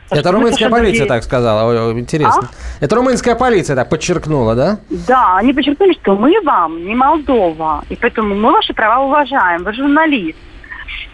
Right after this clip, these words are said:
Speaker 2: И они, ну, они говорят, мы вынуждены реагировать на, на наших коллег, поскольку, как бы, молдавские коллеги написали, что вы оказывали сопротивление, и что вы создавали угрозу, там, значит, транспорту,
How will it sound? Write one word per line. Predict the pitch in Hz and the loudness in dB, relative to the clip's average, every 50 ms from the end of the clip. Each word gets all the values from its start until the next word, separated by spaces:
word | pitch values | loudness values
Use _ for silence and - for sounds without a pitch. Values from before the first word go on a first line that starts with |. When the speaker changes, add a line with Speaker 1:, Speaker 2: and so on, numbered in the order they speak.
| - - - | -20 -12 -4
Speaker 2:
И | - 226 220 220 214 | -2 0 2 2 4
они, | 202 196 190 185 185 190 196 247 285 285 254 220 | 4 4 4 2 2 0 0 0 0 0 0 0
ну, | 196 190 190 175 - 180 214 262 262 220 | -2 -2 -4 -4 -2 0 2 2 4 2
они | 214 226 247 226 | 2 0 0 -2
говорят, | 190 202 - - | -2 -4 -2 0
мы | 233 208 | -2 0
вынуждены | 202 311 311 302 - 254 233 220 | 2 0 0 0 -2 -2 -4 -2
реагировать | 226 220 226 220 202 277 262 220 - - | 0 0 0 0 0 -2 -2 -2 -4 -6
на, | 208 202 196 196 190 180 170 170 - - - - | -4 0 2 2 4 4 2 0 -2 -4 -8 -10
на | 180 185 190 190 185 170 165 175 175 | -6 -2 0 2 2 4 2 2 0
наших | - 208 214 220 - 220 208 - | 0 -2 -2 -2 -2 -4 -4 -2
коллег, | - 196 185 208 285 466 - - - - - | -2 0 2 2 0 0 0 -4 -8 -8 -6
поскольку, | - 202 - - - - 202 196 196 - | -8 -8 -6 -6 -2 2 2 2 2 0
как | - - 190 | 0 -2 0
бы, | 170 175 | 0 2
молдавские | 175 202 202 196 214 196 - - 214 190 | 2 2 2 2 0 -2 -4 -4 -6 -2
коллеги | - 208 214 220 190 196 | 0 0 0 0 -2 -4
написали, | 202 190 - - - - - | -6 -6 -8 -6 -6 -4 -4
что | - - 233 202 | -4 -2 0 0
вы | 214 | 0
оказывали | 208 - 214 196 185 185 175 | 0 0 -2 -2 -2 -6 -6
сопротивление, | - - - 208 - - 208 202 220 247 302 415 508 466 349 240 180 156 156 - - - - - - - - - - | -8 -6 -8 -6 -4 -2 -2 0 2 2 2 0 0 0 0 0 0 0 -2 -4 -8 -10 -8 -6 -6 -6 -6 -4 -6
и | 214 | -4
что | - - 240 | -2 0 0
вы | 233 220 | 0 0
создавали | 233 196 202 208 220 220 208 | -2 -2 0 2 2 2 2
угрозу, | 208 196 220 240 254 262 226 - 202 | 0 2 2 2 2 0 0 -2 -6
там, | - - 190 165 156 165 165 | -4 -2 0 0 0 0 -2
значит, | 170 170 175 - 196 - | -4 -4 -4 -6 -6 -4
транспорту, | - 247 294 403 480 - - - 233 - - 175 151 | 0 0 0 0 -2 -4 -10 -10 -10 -8 -6 -8 -8